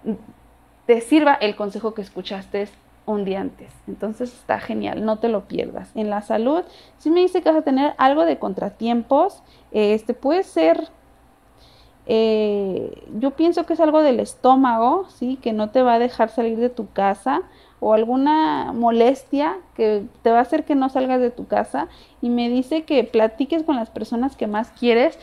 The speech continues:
cómo te sientes. Tienes que soltar, tienes que desahogarte. Es muy importante, muy importante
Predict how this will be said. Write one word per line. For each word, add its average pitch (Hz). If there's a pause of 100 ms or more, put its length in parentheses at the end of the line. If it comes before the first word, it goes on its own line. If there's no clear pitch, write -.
(200)
cómo 262
te 240
sientes. 185
Tienes 262
que 262
soltar, 233 (280)
tienes 240
que 220
desahogarte. 220
Es 254
muy 262
importante, 226
muy 247
importante 233